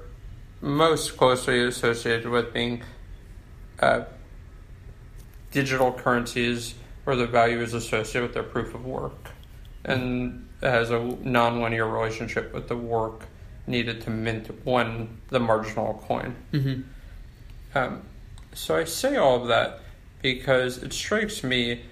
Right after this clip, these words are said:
Speaker 1: as people are investing in a crypto coin, like Bitcoin or Ethereum, they're buying B T C or Ether, on the theory that it is a proxy for investing in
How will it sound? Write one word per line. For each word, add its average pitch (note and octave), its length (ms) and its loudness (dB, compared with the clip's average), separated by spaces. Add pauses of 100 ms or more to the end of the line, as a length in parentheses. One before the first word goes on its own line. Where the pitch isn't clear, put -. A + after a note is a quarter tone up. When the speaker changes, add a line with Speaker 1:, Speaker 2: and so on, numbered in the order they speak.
(400)
Speaker 1:
as B2+ 500 2 (1120)
people F#3 340 0
are C3+ 120 6
investing B2 480 2
in A#2 60 -2
a A#2 40 -4
crypto A#2 500 0
coin, B2 440 -2 (1500)
like B2+ 280 -4
Bitcoin B2 460 4
or A2 180 2
Ethereum, A#2 480 0
they're A#2+ 120 4
buying A#2+ 460 0 (140)
B A#2+ 140 0
T A#2+ 160 -2
C A#2+ 240 -4
or B2 240 -2
Ether, B2+ 540 0 (680)
on D3 200 0
the B2+ 280 0 (220)
theory F3 640 0
that B2 220 2
it B2 120 -2
is B2 280 -2 (720)
a B2 260 0
proxy B2+ 720 2
for B2+ 180 -2
investing A#2+ 680 0
in A#2+ 380 -2